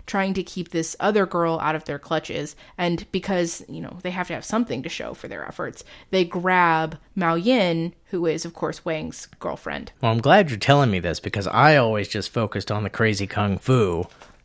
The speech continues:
Speaker 2: and the lightning effects.
Speaker 1: Well, of course, you're a guy.
Speaker 2: Yeah, well, yeah.
Speaker 1: So they, they were there for one girl. Gracie Law and Jack Burton interfere, so they grab the, the next best thing. And then it turns out that she has green eyes. So she's some,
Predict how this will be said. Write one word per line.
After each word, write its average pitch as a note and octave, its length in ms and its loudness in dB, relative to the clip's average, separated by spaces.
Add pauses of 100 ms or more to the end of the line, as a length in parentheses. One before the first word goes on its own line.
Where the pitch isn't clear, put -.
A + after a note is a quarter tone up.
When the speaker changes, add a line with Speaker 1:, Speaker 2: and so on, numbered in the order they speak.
(120)
Speaker 2:
and G2 160 0
the F2+ 60 0
lightning F#2 320 0
effects. A3+ 100 -2
Speaker 1:
Well, A3+ 160 4
of G3+ 180 2
course, - 360 -4
you're F3+ 160 -2
a F3 40 -10
guy. - 360 -6
Speaker 2:
Yeah, A#2 280 -4
well, - 180 -6
yeah. D#2+ 40 -8
Speaker 1:
So G#3+ 540 6
they, G3+ 160 4
they G3+ 200 0
were G3 120 2
there D#4 160 6
for C#4 120 2
one G#3+ 220 6
girl. E3 420 4 (220)
Gracie G#3 360 2
Law F3 380 4
and E3 420 -2
Jack D#3+ 220 0
Burton D#3+ 260 0
interfere, A3 520 2
so A3 140 2
they G3+ 120 4
grab F3+ 260 2
the, E3+ 180 2 (260)
the G3+ 120 0
next F#3+ 280 2
best - 280 -2
thing. - 280 -8 (380)
And G3+ 160 6
then F3+ 120 6
it F3+ 120 -4
turns G3+ 440 0
out A3+ 420 2
that - 140 -6
she G3 240 -4
has D#3+ 320 -2
green E3 280 -10
eyes. E3+ 520 -2
So F3 240 -4
she's F#3 200 -6
some, G3 240 -2